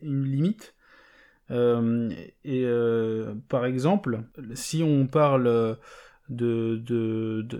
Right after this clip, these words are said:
d'une petite histoire un peu sympa récemment sur Twitter qui, qui en fera, qui en a fait réagir certains, euh, est-ce que on peut se dire que,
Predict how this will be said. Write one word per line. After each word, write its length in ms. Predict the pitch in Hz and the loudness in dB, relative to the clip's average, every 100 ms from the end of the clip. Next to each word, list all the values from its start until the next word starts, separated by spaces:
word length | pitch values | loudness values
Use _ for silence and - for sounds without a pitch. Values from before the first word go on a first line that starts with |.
| 113 | -10
d'une 300 | 117 117 120 | -2 0 0
petite 280 | - 131 139 | -2 -6 -4
histoire 340 | 120 139 131 | -4 0 0
un 80 | 127 | 0
peu 140 | 131 127 | 0 -2
sympa 360 | 135 127 135 | -2 0 0
récemment 440 | 127 120 131 131 127 | 0 -2 0 0 -2
sur 200 | 123 - | -6 -8
Twitter 340 | 131 117 139 135 | -10 -2 -2 -2
qui, 240 | - 113 113 | -4 -6 -6
qui 140 | 123 | -6
en 80 | 117 | -6
fera, 380 | - 131 123 113 | -2 0 0 -4
qui 200 | - 120 | -4 -2
en 80 | |
a 80 | 120 | -2
fait 140 | - 131 | -4 -2
réagir 420 | 120 117 123 - | 0 0 -2 -4
certains, 460 | 131 - 156 185 - - - - - | -8 -2 -2 -2 -6 -20 -20 -20 -6
euh, 580 | 113 117 113 107 92 - | -2 0 0 -2 -4 -6
est-ce 160 | 123 - | -6 -6
que 360 | 170 170 147 127 | -2 0 0 -2
on 220 | 123 120 | -4 -6
peut 180 | 131 123 | -6 -6
se 60 | |
dire 280 | 131 196 185 | -2 -4 -2
que, 340 | 151 175 240 | -2 0 -2